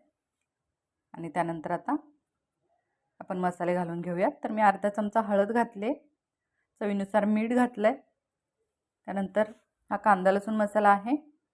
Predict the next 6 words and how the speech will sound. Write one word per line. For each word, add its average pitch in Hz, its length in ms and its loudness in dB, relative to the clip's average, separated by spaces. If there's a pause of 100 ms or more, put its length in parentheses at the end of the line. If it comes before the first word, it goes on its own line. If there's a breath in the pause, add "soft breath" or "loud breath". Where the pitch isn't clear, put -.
(880)
तर 214 160 -10
तो 233 100 2
दोन 214 240 2
चमचे 196 280 -4
घातलेला 190 420 -2
आहे, 202 260 2